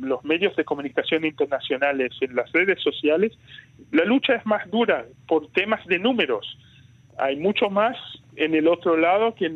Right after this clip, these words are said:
eh, que tenemos nosotros, pero creo que hemos llegado a, a algunos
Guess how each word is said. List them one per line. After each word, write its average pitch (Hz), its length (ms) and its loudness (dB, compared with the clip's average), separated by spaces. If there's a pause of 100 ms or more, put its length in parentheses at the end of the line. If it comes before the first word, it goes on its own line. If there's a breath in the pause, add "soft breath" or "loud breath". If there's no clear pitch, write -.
(120)
eh, 135 440 -4 (360 loud breath)
que 131 600 0 (500)
tenemos 160 460 0
nosotros, 190 580 -2
pero 139 300 2 (380 loud breath)
creo 175 300 2
que 165 280 0
hemos 170 220 0
llegado 165 600 2
a, 143 60 2
a 139 260 0
algunos 156 480 -2